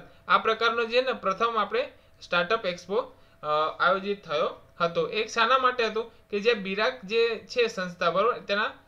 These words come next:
દસ વર્ષ પૂર્ણ થયા એના હિસ-, અ, એના માનમાં તે આ expo રાખવામાં આવ્યો હતો. હવે આપણે જોઈ લઈએ કે સ્ટાર્ટઅપ જે છે, હમે-, હમણાંથી startup અને entrepreneur જે છે બહુ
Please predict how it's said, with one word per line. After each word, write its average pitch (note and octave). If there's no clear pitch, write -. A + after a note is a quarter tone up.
દસ F#3+
વર્ષ A3
પૂર્ણ G#3
થયા G#3+
એના G3
હિસ-, F3
અ, D3
એના G#3
માનમાં F3+
તે A3
આ E3+
expo E3+
રાખવામાં D#3+
આવ્યો D3+
હતો. C3
હવે F#3
આપણે A3+
જોઈ A#3+
લઈએ B3
કે B3
સ્ટાર્ટઅપ G#3+
જે A3+
છે, G#3+
હમે-, F#3+
હમણાંથી G#3
startup G#3
અને G#3
entrepreneur G#3
જે G#3
છે A3
બહુ G3